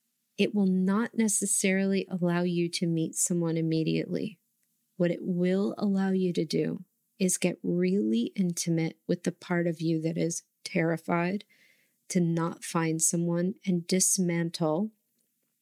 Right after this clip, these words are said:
this mechanism, this program of hypervigilance around finding a partner, so that there's actually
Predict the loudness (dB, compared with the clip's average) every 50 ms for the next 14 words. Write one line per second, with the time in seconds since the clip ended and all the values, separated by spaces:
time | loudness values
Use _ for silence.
0 | _ _ -20 -20 _ _ -6 -2 0 0 2 2 0 2 2 2 2 2 0 0
1 | 0 0 2 2 0 0 0 0 0 0 0 0 0 -2 -4 -4 -4 0 0 0
2 | 0 0 -2 0 0 2 0 0 -2 -4 -6 _ _ _ _ _ _ _ _ _
3 | -4 -4 -4 -2 0 0 0 0 0 0 -2 -2 0 -2 -2 0 0 0 0 0
4 | 0 0 -2 -2 -2 0 0 0 0 -2 -4 _ _ _ _ _ 0 0 2 2
5 | 2 0 -2 -2 -2 0 0 0 0 0 -2 -4 -4 -4 -4 -4 -4 -2 -6 -6
6 | -8 -8 -12 _ _ _ _ -20 -20 -20 -20 _ _ -2 0 2 2 2 0 0
7 | 0 0 0 0 0 -4 _ _ -4 -2 -2 0 0 0 0 0 2 2 2 2
8 | 2 0 -2 -4